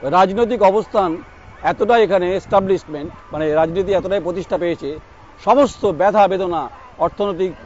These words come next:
পরাকাষ্ঠ পরি-, পরিবেশ পরিস্থিতির কথা কেউ ভাবেন না। কিন্তু উপায় নেই, রাজনীতির কথা তো থাকবেই। ভারতবর্ষের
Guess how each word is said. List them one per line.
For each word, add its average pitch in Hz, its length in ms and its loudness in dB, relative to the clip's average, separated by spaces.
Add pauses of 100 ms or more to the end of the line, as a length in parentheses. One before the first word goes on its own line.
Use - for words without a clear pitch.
(180)
পরাকাষ্ঠ 214 500 0
পরি-, 180 420 -4
পরিবেশ 175 380 -2
পরিস্থিতির 165 480 -8
কথা 147 240 -6 (280)
কেউ 226 180 8
ভাবেন 135 240 -2
না। 104 120 -14 (920)
কিন্তু 208 180 -2
উপায় 226 220 4
নেই, 226 180 0 (440)
রাজনীতির 165 500 -4
কথা 185 240 0 (100)
তো 160 340 -4
থাকবেই। 165 380 -6 (520)
ভারতবর্ষের 175 540 -2